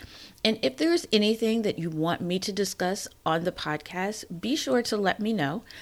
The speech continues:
You can go over to my Instagram account, and it is Tiffany underscore the image coach, and leave me a comment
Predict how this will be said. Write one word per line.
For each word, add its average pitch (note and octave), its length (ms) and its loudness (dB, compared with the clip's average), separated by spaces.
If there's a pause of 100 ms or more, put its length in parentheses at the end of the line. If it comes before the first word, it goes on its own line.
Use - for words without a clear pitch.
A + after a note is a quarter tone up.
(160)
You F#3+ 100 0
can F#3+ 160 2
go F#3 240 4
over G3+ 360 2
to G3 500 2
my F3+ 440 2
Instagram F#3 500 2
account, D3 480 -4
and D#3+ 140 0
it A#2 140 0
is C#3 280 -2
Tiffany C4 640 2
underscore F3 720 0
the F#3+ 220 0
image F#3 340 0
coach, C#3+ 400 -4 (560)
and F#3 320 0
leave B3 460 2
me G3 420 2
a G3+ 60 -2
comment D#3 520 0